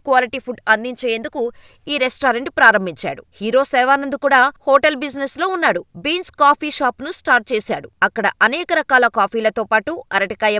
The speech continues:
బజ్జీ, మిర్చి బజ్జీ, పునుగులు వంటి స్నాక్ ఐటమ్స్ ఉంటాయి. విజయ్ దేవరకొండ తమ్ముడు ఆనంద్ దేవరకొండ గుడ్ వైబ్స్ ఓన్లీ కేఫ్ ని ప్రారంభించాడు. హైదరాబాద్లోని ఖాజాగూడలో ఉన్న ఈ కేఫ్లో కూర్గ్ కాఫీతో పాటు వివిధ దేశాలకు చెందిన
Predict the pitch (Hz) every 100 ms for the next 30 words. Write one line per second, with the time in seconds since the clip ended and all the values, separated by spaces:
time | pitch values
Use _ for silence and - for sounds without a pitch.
0 | 175 196 - 349 302 208 - 214 240 196
1 | 330 330 - 226 247 247 220 233 220 -
2 | 226 285 294 254 320 - 285 220 135 -
3 | _ - 254 370 415 370 320 302 285 262
4 | 254 233 247 285 - 208 240 269 247 233
5 | 226 226 220 196 202 233 180 269 247 208
6 | 247 262 - - 196 247 269 262 - 220
7 | - 247 - 269 220 180 143 165 135 _
8 | - 294 349 349 320 294 285 269 269 -
9 | _ - 247 247 262 226 240 233 220 208
10 | 214 - 190 - 214 220 254 392 - -
11 | 330 370 - 277 277 285 277 247 233 214
12 | 226 220 - 233 247 240 202 240 - 330
13 | 349 330 - 240 240